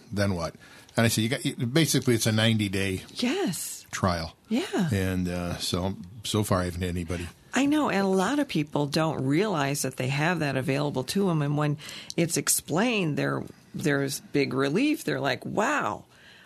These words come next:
Speaker 2: I wish the under sixty-five people had this. I would have liked to have changed my plan in March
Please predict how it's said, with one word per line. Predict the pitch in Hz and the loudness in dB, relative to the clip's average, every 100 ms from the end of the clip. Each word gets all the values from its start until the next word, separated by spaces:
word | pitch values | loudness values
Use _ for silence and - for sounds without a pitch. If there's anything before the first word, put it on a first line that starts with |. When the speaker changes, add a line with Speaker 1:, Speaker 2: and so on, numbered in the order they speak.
| - 196 | -8 -2
Speaker 2:
I | 269 | 0
wish | 254 220 - | 0 0 0
the | 147 139 | -2 -2
under | 180 254 | -2 -2
sixty-five | 254 - - 127 - 127 123 - | -2 -4 -4 -6 -2 0 0 0
people | 127 123 - 135 | -2 -2 -2 -2
had | 131 - - | -2 -4 -6
this. | - - 254 - - - | -6 -4 -4 -8 -14 -10
I | 135 151 | -4 -2
would | 151 147 | 0 -2
have | 147 151 - | -2 -6 -6
liked | 139 160 208 | 0 0 0
to | 165 | -2
have | 135 | -2
changed | - 147 135 - | -2 0 0 -2
my | 131 | -4
plan | - 131 131 135 151 - - - - | -4 -2 0 0 -4 -10 -16 -16 0
in | 151 151 | 2 4
March | 147 143 151 208 - | 4 2 0 0 -4